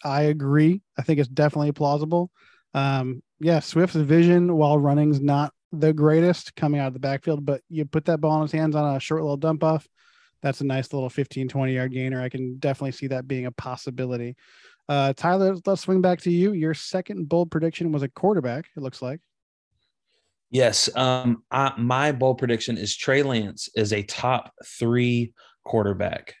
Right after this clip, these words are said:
Speaker 2: Um, so Trey Lance, uh,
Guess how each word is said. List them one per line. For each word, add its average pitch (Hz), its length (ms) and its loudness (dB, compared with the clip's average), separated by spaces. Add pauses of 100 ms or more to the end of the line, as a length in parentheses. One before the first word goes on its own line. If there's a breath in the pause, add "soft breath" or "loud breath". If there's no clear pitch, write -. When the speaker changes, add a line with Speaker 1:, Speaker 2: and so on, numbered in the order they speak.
(120)
Speaker 2:
Um, 107 480 2 (380 loud breath)
so 143 160 2
Trey 175 260 2
Lance, 165 500 0
uh, 120 440 6